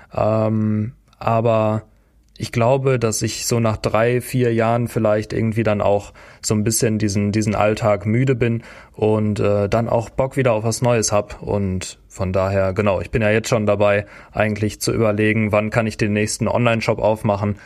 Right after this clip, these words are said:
Und, ähm, das zeigt so ein bisschen, dass da immer irgendeine Dynamik hinter ist und ich,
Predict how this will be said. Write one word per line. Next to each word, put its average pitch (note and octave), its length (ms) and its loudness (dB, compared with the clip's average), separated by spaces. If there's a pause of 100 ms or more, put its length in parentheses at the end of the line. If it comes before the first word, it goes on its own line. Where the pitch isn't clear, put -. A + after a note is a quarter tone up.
(260)
Und, G#2 560 0
ähm, G2 560 0
das G#2 180 -2
zeigt A2+ 300 0
so A2 80 0
ein G2 80 -2
bisschen, F#2+ 440 0
dass F#2 200 -2
da G2+ 140 2
immer G#2+ 360 0 (220)
irgendeine A#2 380 0
Dynamik A2 560 0
hinter G#2+ 300 0
ist G2 320 -2 (300)
und G2 440 -2
ich, - 400 -6